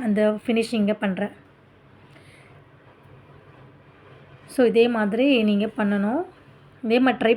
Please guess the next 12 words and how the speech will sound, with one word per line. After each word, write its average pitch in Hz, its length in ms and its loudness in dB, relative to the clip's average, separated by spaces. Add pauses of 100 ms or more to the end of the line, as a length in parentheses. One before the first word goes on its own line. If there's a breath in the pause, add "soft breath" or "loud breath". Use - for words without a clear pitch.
பண்ணுங்க, 220 360 -2
கலர் 220 200 2
கலராக 240 300 2
பண்ணுங்க, 226 360 -2
ரொம்ப 226 200 0
அழகா 214 300 0
இருக்கும், 220 240 -2
உங்க 208 160 0
வீட்டு 233 240 0
பசங்களுக்கும் 226 480 0
ரொம்ப 214 180 -2
பிடிக்கும். 220 340 -2